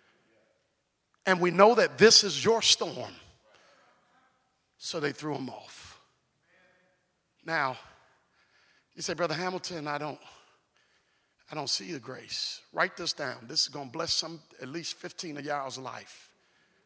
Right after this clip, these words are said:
With every trial, with every offense, there are two intentions at work. Two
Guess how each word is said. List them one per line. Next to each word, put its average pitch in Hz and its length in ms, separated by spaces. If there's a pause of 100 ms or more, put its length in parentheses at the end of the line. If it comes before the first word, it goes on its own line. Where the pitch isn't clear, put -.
(1800)
With 165 240 (180)
every 254 760
trial, 117 580 (1300)
with 127 200 (100)
every 196 480
offense, - 920 (1300)
there 180 180
are 151 200
two 247 480
intentions 160 840
at 120 220
work. 113 340 (3250)
Two 247 440